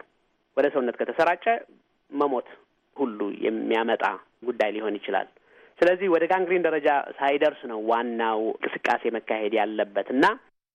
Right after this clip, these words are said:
ቅድም እንደተናገርኩት እግር ላይ ትንሽ ነገር ሲሰነጠቅ በተለይ ስኳር በሽታ ያለው አለመናቅ፣ ያንን ነገር በደንብ እያዩ እየተንከባከቡ ካልዳነ ቶሎ ብሎ ሐኪም ጋር መሄድ፣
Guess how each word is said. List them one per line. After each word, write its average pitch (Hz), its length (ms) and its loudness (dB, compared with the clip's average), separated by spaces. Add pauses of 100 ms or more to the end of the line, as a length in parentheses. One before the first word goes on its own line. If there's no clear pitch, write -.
(440)
ቅድም 143 320 -4
እንደተናገርኩት 160 1000 0 (460)
እግር 170 340 2
ላይ 156 300 2
ትንሽ 208 520 0
ነገር 151 280 2
ሲሰነጠቅ 139 800 -2
በተለይ 127 340 0
ስኳር 127 340 -2
በሽታ 123 320 -4
ያለው 113 360 0 (240)
አለመናቅ፣ 135 540 0 (280)
ያንን 101 300 -8
ነገር 90 280 -6 (880)
በደንብ 123 380 2
እያዩ 131 400 0 (140)
እየተንከባከቡ 127 800 0 (400)
ካልዳነ 151 600 0 (120)
ቶሎ 240 260 0
ብሎ 160 140 -2
ሐኪም - 340 -4
ጋር 92 140 -2
መሄድ፣ - 240 -12